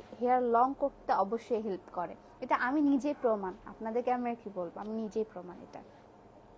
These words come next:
আহ, <clears throat> আচ্ছা আপু, তোমার যে, আহ, তেলটা নিয়েছি, ওটা জমে যাচ্ছে, ইউজ করা যাবে? জি আপু, ইউজ করা যাবে। Just নিশা চৌধুরী আপু,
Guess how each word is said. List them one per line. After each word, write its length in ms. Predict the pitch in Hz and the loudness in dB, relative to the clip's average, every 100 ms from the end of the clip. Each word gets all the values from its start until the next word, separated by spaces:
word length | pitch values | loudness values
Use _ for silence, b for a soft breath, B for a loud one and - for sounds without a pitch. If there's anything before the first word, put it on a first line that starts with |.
| - - - B B B B B B B B B 311 | -20 -20 -20 B B B B B B B B B -4
আহ, 420 | 247 240 240 240 - - - | 0 2 2 0 -4 -8 0
<clears throat> 640 | 311 302 220 208 220 - - B B B B - | 2 2 0 -6 -12 -16 -20 B B B B -12
আচ্ছা 180 | - | -6
আপু, 280 | - 240 269 | 0 0 0
তোমার 440 | 269 277 277 277 277 | 2 4 4 2 2
যে, 160 | 294 | 2
আহ, 380 | 285 240 - 233 233 | 2 2 2 0 2
তেলটা 320 | 247 247 269 | 0 0 -4
নিয়েছি, 500 | 262 240 240 - 349 | -4 -4 -6 -4 -2
ওটা 200 | 302 294 | 0 0
জমে 380 | 233 240 240 240 | 0 -2 -2 -2
যাচ্ছে, 460 | 208 - - 226 | -4 -6 -12 -8
ইউজ 340 | 202 214 240 - | -4 -2 -4 -2
করা 240 | 254 262 | 2 2
যাবে? 240 | 269 262 | 2 0
জি 200 | 262 - | 0 2
আপু, 240 | 370 311 254 | 4 6 4
ইউজ 300 | 247 285 - | 4 0 0
করা 240 | - 254 | 4 4
যাবে। 240 | 233 220 226 | 4 0 -2
Just 400 | 311 339 - - B B B | 0 -2 -2 -20 B B B
নিশা 400 | 247 302 294 349 | 4 4 6 2
চৌধুরী 440 | 349 302 277 294 | 4 4 4 4
আপু, 240 | 247 220 | 4 2